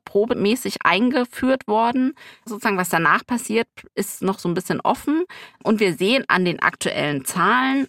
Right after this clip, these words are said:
dass es tatsächlich genutzt wird und dass es mehr Menschen auch in die Bahn bringt.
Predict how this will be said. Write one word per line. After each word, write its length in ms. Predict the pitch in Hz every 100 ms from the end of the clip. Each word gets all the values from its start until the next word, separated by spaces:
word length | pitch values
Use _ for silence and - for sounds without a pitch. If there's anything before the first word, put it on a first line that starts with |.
| -
dass 200 | 185 190
es 140 | 185
tatsächlich 680 | - 175 - 180 - 180 -
genutzt 500 | 180 170 170 - -
wird 220 | 190 247 - - -
und 180 | - 190
dass 160 | 190 202
es 180 | 196 175
mehr 280 | 170 190
Menschen 540 | 202 170 180 - 180 -
auch 220 | 160 175 -
in 120 | 165
die 120 | 160
Bahn 340 | 139 131 135
bringt. 400 | - - - -